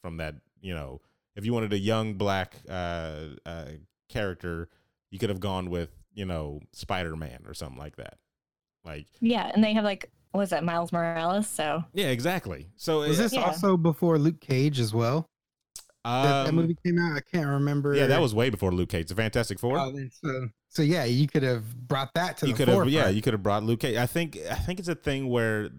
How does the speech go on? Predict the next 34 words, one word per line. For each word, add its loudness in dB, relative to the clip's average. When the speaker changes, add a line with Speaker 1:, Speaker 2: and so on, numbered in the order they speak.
Speaker 1:
I -2
understand -2
they 4
want 0
to -2
be 0
diverse, -2
and -6
I -2
understand -4
representation -2
is -6
important. -6
Uh, -6
me 0
above 0
everybody -2
knows -4
that -4
it's -10
important. -6
But 6
Speaker 2:
Mm-hmm. -2
Speaker 1:
I 0
understand 0
also 2
on 0
the, 2
the 0
comic -2
book 0
side -2
that -2
there's 2